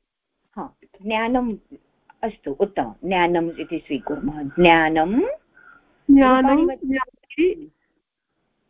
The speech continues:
Speaker 2: ज्ञानानि।
Speaker 1: सम्यक्। ज्ञानं, ज्ञाने, ज्ञानानि।
Speaker 2: ज्ञानानि।
Speaker 1: उत्तमम्। ज्ञानानि इति। वनं वने वनानि, फलं फले फना-, फलानि। तावत्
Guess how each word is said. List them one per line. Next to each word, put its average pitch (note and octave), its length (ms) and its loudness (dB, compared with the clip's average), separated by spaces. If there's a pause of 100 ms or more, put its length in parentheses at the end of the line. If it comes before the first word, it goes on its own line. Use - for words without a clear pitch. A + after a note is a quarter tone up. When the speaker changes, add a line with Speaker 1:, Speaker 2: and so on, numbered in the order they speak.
(880)
Speaker 2:
ज्ञानानि। B3+ 580 0
Speaker 1:
सम्यक्। C4 200 -2 (1080)
ज्ञानं, F3+ 460 -6 (320)
ज्ञाने, E3 800 -2 (1000)
ज्ञानानि। G3 560 0
Speaker 2:
ज्ञानानि। F#3 680 0
Speaker 1:
उत्तमम्। C3+ 320 0 (1300)
ज्ञानानि F#3 1120 0
इति। A#2+ 240 -8 (340)
वनं A3+ 360 6
वने G#3+ 280 -2
वनानि, F3+ 640 -6
फलं G#3+ 280 -6
फले A3 280 -8
फना-, E3 500 -12
फलानि। F3 560 -8
तावत् G3+ 280 -4